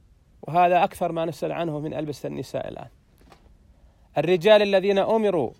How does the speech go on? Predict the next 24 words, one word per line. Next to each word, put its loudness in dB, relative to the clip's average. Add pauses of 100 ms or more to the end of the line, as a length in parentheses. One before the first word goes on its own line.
(120)
برفع 2
ثيابهم 2 (160)
وقمصهم -2 (540)
أصبحوا -2
يرخونها، -4 (960)
بل 8
ربما 4 (140)
قر 4
في -6
بعضهم -2
أنه -4
إذا 0
أرخ-، 0
إذا 0
لم -2
يرفع، 0 (1300)
إذا 2
لم 2
يرخي 2
ثوبه، 2 (480)
أنه 0
إما 0
أنه -2
مسكين -8